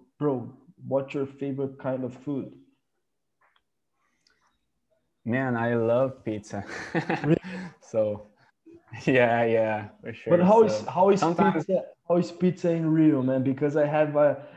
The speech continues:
Speaker 1: we have a very contro-, uh, controversial topic about ketchup on pizza, right? Some people say this is,
Speaker 2: Yeah, man.
Speaker 1: this
Speaker 2: Uh,
Speaker 1: is bad. Some people say it's good. People from Rio don't like that, right?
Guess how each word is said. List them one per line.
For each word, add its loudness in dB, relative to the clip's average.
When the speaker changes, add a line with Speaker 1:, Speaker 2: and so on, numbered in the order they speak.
Speaker 1:
we 2
have 2
a 0
very 2
contro-, -6
uh, -6
controversial -6
topic -4
about -2
ketchup -4
on -6
pizza, -10
right? -2
Some -4
people 2
say -4
this -4
is, -4
Speaker 2:
Yeah, 0
man. -4
Speaker 1:
this 2
Speaker 2:
Uh, -6
Speaker 1:
is -10
bad. 2
Some -6
people -2
say -4
it's -8
good. -2
People 2
from 0
Rio 2
don't -2
like -4
that, -8
right? -10